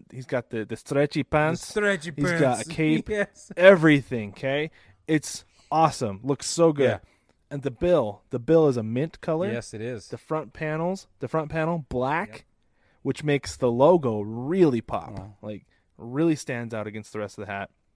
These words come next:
Speaker 1: And then you've got red panels going around the rest of the back, and with those, with mint eyelets and a mint squatchy.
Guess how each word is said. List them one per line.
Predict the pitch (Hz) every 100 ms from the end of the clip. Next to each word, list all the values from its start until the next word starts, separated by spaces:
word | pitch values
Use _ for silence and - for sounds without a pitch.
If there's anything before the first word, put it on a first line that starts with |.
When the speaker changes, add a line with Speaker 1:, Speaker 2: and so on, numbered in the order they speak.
| _ _ _ _ _ _ _ - _ -
Speaker 1:
And | 131
then |
you've | 131
got | 123 113 107
red | - 117 135 156
panels | 156 143 139 123
going | 123 123
around | 123 120
the | 117
rest | 117 110
of | 120
the |
back, | 107 110 110 - _ - _ -
and | 120
with | 117 113
those, | 120 110 107
with | 107 120
mint | 123 135
eyelets | 117 120 117 -
and | 107
a |
mint | 107 107 -
squatchy. | - 117 117 - 147